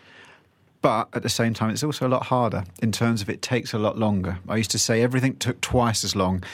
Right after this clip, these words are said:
as you think it will. It's probably more like four times as long. <laughs> But everything is possible.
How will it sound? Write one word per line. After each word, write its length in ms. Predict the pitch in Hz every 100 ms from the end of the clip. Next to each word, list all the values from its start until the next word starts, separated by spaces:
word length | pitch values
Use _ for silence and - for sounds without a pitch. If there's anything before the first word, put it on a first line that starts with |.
| -
as 140 | 104 98
you 80 | 92
think 320 | 98 90 90
it 100 | 90
will. 220 | 87 - - - - - - - -
It's 80 | -
probably 260 | - 143 135
more 160 | 123
like 140 | 117 -
four 260 | 120 101
times 360 | - 90 90 90
as 100 | 87
long. 220 | 82 92 147 - -
<laughs> 160 | - - - - - -
But 240 | 139 - - _ 135
everything 680 | 143 165 160 - 143 131 -
is 240 | 120 107
possible. 640 | - - - 117 - 92